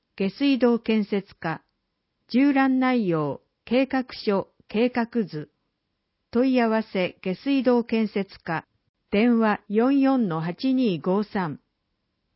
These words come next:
ミツバチを飼育している皆さんへ。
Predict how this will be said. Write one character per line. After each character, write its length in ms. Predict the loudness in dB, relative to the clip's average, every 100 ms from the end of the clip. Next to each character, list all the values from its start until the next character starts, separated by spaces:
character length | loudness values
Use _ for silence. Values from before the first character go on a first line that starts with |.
| _ _ _ _ _ _ _ _
ミ 120 | -6 -4
ツ 140 | 0
バ 140 | -2
チ 180 | 0 -2
を 80 | -2
飼 220 | -2 -2
育 220 | 0 0
し 100 | 0
て 140 | 0 2
い 80 | 2
る 120 | 2
皆 260 | 2 0
さ 180 | -2 -4
ん 160 | -4 -6
へ。 200 | -8